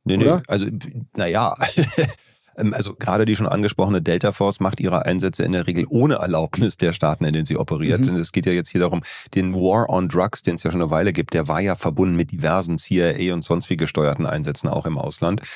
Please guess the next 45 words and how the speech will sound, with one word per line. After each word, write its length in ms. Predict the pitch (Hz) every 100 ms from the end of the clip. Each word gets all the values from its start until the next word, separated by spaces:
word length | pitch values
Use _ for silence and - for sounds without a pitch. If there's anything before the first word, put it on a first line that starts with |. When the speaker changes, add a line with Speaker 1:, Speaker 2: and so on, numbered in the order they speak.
| - -
Speaker 1:
Nur 220 | 104 92
halt 160 | 98 123
nicht 220 | 104 120
Speaker 2:
Mhm. 40 |
Speaker 1:
offiziell. 500 | - - - - 87
Der 140 | 71 80
Unterschied 400 | 87 90 - -
ist 120 | -
ja 60 |
jetzt, 280 | 80 85 -
dass 100 | 82
Trump 300 | - 85 82
das 160 | 82 -
ganz 220 | 101 101
offiziell 420 | 139 87 - 95
machen 260 | 85 69 76
möchte, 380 | 71 - 92 127
amerikanisches 560 | 85 78 82 85 82
Militär 460 | 90 85 85 101 101
dort 180 | 78 73
einsetzen, 580 | 71 73 - - 92 - _ -
mit 160 | -
der 80 | 95
Erlaubnis 480 | 82 85 - 85 -
des 80 | -
Staates. 400 | - 92 87 82
Und 100 | 80
bisher 500 | 82 87 87 107 - -
ist 160 | 87 -
Mexiko 400 | 92 - - 92
nicht 160 | 90
so 80 | -
begeistert, 540 | 95 85 85 123 76
wie 60 | -
es 60 | -
scheint. 300 | - 69 - _ _ _ _ _ _ _ _
Speaker 2:
Ich 200 | 151 -
dachte, 280 | 190 - 196
die 220 | 180 180
sagen 340 | 156 165 160
ja. 260 | 139 117 95 _ _ _ _ -
Dachte 240 | - -
Speaker 1:
Okay. 0 |
Speaker 2:
ich 100 | 87
mal. 220 | 123 113